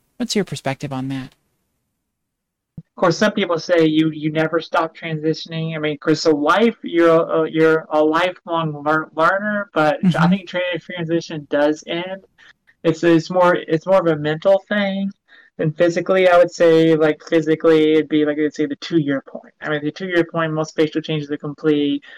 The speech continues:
Speaker 2: breast growth's complete. I mean, two-year point, sure. But it's more of, like, okay, it's when you come to the realization that you're not wearing, say, in my case, women's clothes. You're, "Well, those are my clothes." And it's just,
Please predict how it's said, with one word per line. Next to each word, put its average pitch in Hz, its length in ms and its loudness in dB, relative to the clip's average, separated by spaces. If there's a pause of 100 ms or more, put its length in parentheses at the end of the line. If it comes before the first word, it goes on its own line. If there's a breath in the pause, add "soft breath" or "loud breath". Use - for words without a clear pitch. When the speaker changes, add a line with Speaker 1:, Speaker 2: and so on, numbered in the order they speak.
(280 loud breath)
Speaker 2:
breast 151 280 0
growth's 147 260 2
complete. 151 800 -2 (120)
I 143 120 -8
mean, 139 180 -12
two-year 151 360 0
point, - 280 -16
sure. 139 280 -2 (560 loud breath)
But 156 220 4
it's 156 120 -4
more 190 260 4
of, 165 100 0
like, 151 420 2
okay, 147 520 -2 (440 soft breath)
it's - 120 -16
when 170 160 -2
you 165 100 -2
come 165 220 -2
to 156 60 0
the 156 100 4
realization 156 680 2
that 147 440 -2
you're 156 140 -6
not 160 260 -2
wearing, 147 420 -2
say, 143 300 -4
in 139 60 -10
my 139 160 -8
case, 139 300 -10
women's 160 440 0
clothes. 147 360 0
You're, 156 140 2
"Well, 147 220 2
those 165 280 2
are 147 160 -2
my 156 420 0
clothes." - 460 -4
And 143 140 -2
it's 139 100 -8
just, - 300 -4